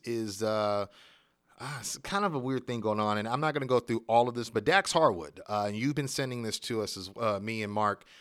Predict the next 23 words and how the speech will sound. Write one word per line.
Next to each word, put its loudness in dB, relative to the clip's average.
has 4
started 4
a -2
podcast, 4
the 2
F 0
T -2
R 6
podcast. 0
He's -6
only -2
had -4
two 2
episodes, -2
and -6
in -6
the -4
first 4
one, 0
he -4
made -2
news -4
because, 0